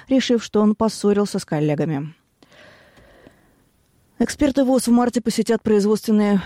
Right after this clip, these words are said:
площадки, на которых выпускают российскую вакцину против ковид девятнадцать «Спутник Ви». По данным сми, в заявке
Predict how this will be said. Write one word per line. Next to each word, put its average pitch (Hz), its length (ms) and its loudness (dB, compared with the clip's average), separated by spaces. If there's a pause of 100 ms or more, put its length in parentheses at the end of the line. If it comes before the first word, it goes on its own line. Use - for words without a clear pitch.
(120)
площадки, 214 560 -2
на 196 100 2
которых 196 320 -2
выпускают 196 480 -2
российскую 190 460 0
вакцину 196 440 0
против 196 380 -2
ковид 190 260 0
девятнадцать 190 560 -2
«Спутник 208 440 -2
Ви». 233 160 2
По 175 160 0
данным 185 260 2
сми, 233 260 0
в 226 40 0
заявке 196 600 0